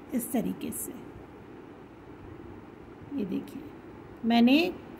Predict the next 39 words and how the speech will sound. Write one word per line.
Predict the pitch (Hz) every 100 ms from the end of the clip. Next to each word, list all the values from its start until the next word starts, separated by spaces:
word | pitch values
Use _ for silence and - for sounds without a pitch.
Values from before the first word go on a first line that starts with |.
| -
fourth | 294 294 349
वाला | 330 277 262
loop | 233 226
जो | 185 240
था | 233 240 277
direct | 262 240 226 277 269
ले-, | 233 240 -
six | - 311 -
chain | 302 277
लेकर | 240 226 277 311
first | - 294 330 339
वाले | 320 277
loop | 240 233 254
में | 285 254
एससी | - 262
डाल | 214 190
दिया | 175 190 190
है। | - - - - - - -
अब | 269 269 285
उसके | - 311
बाद | 277 269 262
हम | 262 247
लेंगे | 226 220 208 220 269
फ़ोर | - - 254 247
chains, | 240 208 180 185 - -
three | 233 254 285
and | 269 233
four। | - 247 196 175 - - - - - - - - -
four | 294 320
chains | 320 311 277
लेने | 233 240 220
के | 214 220
बाद | 180 202 254 - - - - - 214
ये | 285
first | 285 330 330 330
time | 330 302
ही | 302
four | - 254 214
लेंगे, | 208 190 180 202